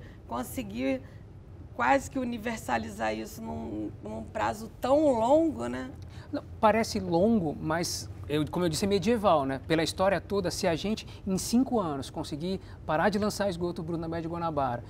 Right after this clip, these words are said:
Speaker 2: em cinco anos, o, o abastecimento universalizado, dez anos são aquelas comunidades mais distantes que não teriam rede que vão chegar. Então, essa curva, ela é exponencial.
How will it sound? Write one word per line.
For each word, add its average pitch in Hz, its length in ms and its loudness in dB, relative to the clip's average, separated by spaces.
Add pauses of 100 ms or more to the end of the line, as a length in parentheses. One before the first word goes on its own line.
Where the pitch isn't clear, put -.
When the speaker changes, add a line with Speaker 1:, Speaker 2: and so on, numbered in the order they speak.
(200)
Speaker 2:
em 156 80 -2
cinco 233 320 2
anos, 165 240 2
o, 160 60 0
o 160 260 0
abastecimento 175 600 2
universalizado, 190 760 0 (280)
dez 196 380 4
anos 226 340 4 (140)
são - 200 0
aquelas 226 280 2
comunidades 226 320 0
mais 240 380 2
distantes 226 520 0
que 202 120 -2
não 196 120 -2
teriam 202 360 -2
rede 196 340 0
que 233 140 -2
vão 208 120 -2
chegar. 175 400 -2 (300)
Então, 180 240 0 (240)
essa - 240 0
curva, 202 220 2
ela 233 100 4
é - 20 4
exponencial. 247 760 2